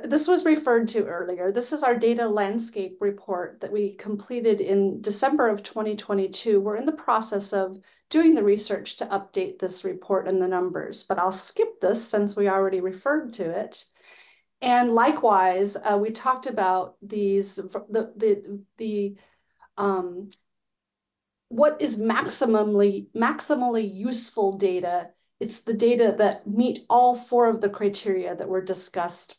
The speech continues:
earlier. When we looked worldwide,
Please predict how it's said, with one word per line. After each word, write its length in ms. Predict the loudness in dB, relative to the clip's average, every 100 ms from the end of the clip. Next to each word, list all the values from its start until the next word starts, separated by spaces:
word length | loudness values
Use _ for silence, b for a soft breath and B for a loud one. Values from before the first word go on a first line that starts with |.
| -4
earlier. 680 | 0 2 2 0 -4 -10 -14 b b b b -4
When 180 | 0 2
we 140 | 2
looked 400 | 2 0 -2 -8
worldwide, 1120 | 0 4 4 2 0 0 2 4 4 0 -2